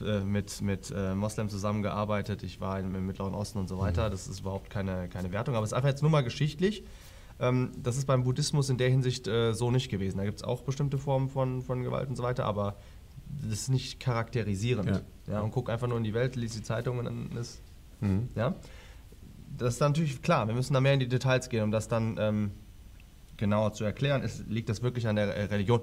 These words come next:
Speaker 1: Das wollen wir jetzt hier nicht machen. Wir wollen einfach nur die Grundzüge zeigen. Das war jetzt erstmal der geschichtliche Part. Und dann kommt der, ähm, Part, wie sehen die unterschiedlichen Religionen Gott?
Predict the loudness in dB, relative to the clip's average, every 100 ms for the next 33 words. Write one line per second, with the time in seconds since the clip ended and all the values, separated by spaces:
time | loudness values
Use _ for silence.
0 | 0 -4 4 4 4 2 2 2 2 0
1 | 2 2 4 4 0 2 2 2 -2 -6
2 | -16 -18 -18 -10 0 0 0 0 -2 -2
3 | -2 -2 0 0 -2 0 -2 0 0 2
4 | 2 0 -10 -18 -18 -20 -18 -20 -4 2
5 | 4 2 2 0 2 2 2 0 0 0
6 | 2 0 0 -2 -2 -4 0 2 2 4
7 | 4 4 2 0 2 2 2 -2 -2 0
8 | 0 0 0 0 2 2 2 0 -4